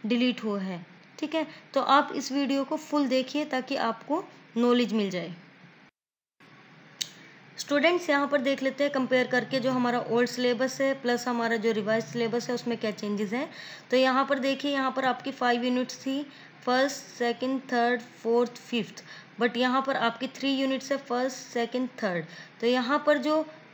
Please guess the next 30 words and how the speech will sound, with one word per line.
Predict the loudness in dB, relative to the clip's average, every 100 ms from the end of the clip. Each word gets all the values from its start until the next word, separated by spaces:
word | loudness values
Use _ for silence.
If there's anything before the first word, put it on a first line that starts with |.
| 0
first | 4 6 4
three | -2 0
units | 2 0 0 0
है | 0
वो | 0
same | -2 -2 0 0
है, | 0 -2 -6 -14 -20 -4
यहाँ | 0 2 0
पर |
first | 0 -2 -2 -4
three | -4 0
units | 0 0 -2
है | -2
वो | 0
भी | -2 -2
same | -2 -2 -2
है, | -4 -6 -12 -16 -4
but | -2 0
यहाँ | 0 0
जो | -2
fourth | -4 0 0 0
unit | -2 0 0
है, | -2
fifth | -4 -8 -6 -4
unit | -2 -2 -2
है, | -2
वो | -2 -2
यहाँ | 0 -2 -4
पर | -4
mention | -2 -2 -2